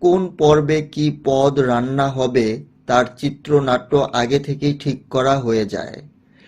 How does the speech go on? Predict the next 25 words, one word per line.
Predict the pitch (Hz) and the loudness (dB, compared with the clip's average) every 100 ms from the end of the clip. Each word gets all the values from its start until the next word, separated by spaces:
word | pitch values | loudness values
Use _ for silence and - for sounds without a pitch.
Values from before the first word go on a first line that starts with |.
| - _ _ | -20 _ _
এই | 175 220 | 4 6
রান্নার | 202 202 202 165 175 | 6 4 4 4 2
অনুষ্ঠানকে | 160 160 156 - 165 147 160 143 | -4 -6 -8 -8 -8 -6 -6 -6
ঘিরে | 120 135 131 135 110 - - _ 123 | -4 -2 2 2 2 -6 -16 _ -4
যত | 117 127 151 | -2 0 0
বিতর্ক, | 120 131 131 127 113 - 80 - - _ _ _ _ _ | 0 0 2 2 0 -6 -10 -10 -16 _ _ _ _ _
আর | - 123 | 2 2
আমি | - 127 131 147 | 4 0 0 -2
এই | 156 123 139 | -2 0 0
বিতর্কে | 117 120 123 135 135 - 135 110 98 - | 0 -4 0 0 0 -2 -2 -2 -4 -6
না | 113 110 120 | -4 0 0
চাইতেও | 131 147 139 - 139 | 0 0 0 2 0
জড়িয়ে | 117 117 117 120 117 | 2 0 2 2 2
পড়লাম।" | 98 98 73 - - - _ _ _ _ _ _ - | -2 -4 -4 -6 -10 -18 _ _ _ _ _ _ -4
তিনি | 190 214 | 2 4
বলেন, | 196 160 135 165 - _ _ _ - | 4 4 0 -4 -14 _ _ _ -6
"ঈদের | 175 208 220 | 6 8 8
সময় | 208 185 170 185 | 4 -4 -2 0
দর্শকের | 151 143 147 165 151 151 | 2 2 0 -4 -4 -4
কথা | 147 127 127 147 | -2 -4 -2 -2
মাথায় | 147 120 120 143 147 | 0 -2 -2 0 2
রেখে | 139 123 123 147 | 2 0 0 -2
গো | 139 113 127 | 0 0 0
মাংসের | 131 123 123 147 139 | 2 0 -2 -4 -4
একটি | - 113 - 139 | -4 -6 -6 -8